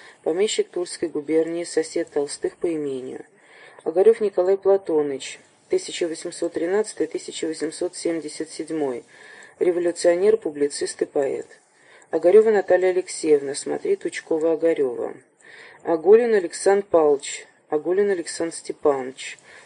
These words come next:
тысяча восемьсот двадцать первый, тысяча девятьсот одиннадцатый, губернский прокурор в Казани, впоследствии сенатор. Агранович Михаил Петрович, тысяча восемьсот сорок восьмой, тысяча девятьсот четвертый,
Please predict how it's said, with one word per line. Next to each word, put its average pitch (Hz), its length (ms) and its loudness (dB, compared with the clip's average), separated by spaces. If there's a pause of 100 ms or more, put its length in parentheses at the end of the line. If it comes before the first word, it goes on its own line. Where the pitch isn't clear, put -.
(120)
тысяча - 340 -6
восемьсот 160 480 -4
двадцать 151 360 0
первый, 202 340 4
тысяча 156 400 -10
девятьсот 147 420 -4
одиннадцатый, 190 680 -2 (580)
губернский 196 580 4
прокурор 180 460 -2
в - 120 -16
Казани, 151 580 0
впоследствии - 720 -6
сенатор. 156 640 -6 (420)
Агранович 165 640 -4
Михаил 160 320 -2
Петрович, 147 680 -2 (400)
тысяча 175 380 -6
восемьсот 170 500 -6
сорок 156 240 -2
восьмой, 160 340 -2
тысяча - 380 -14
девятьсот 143 420 -4
четвертый, 185 680 -2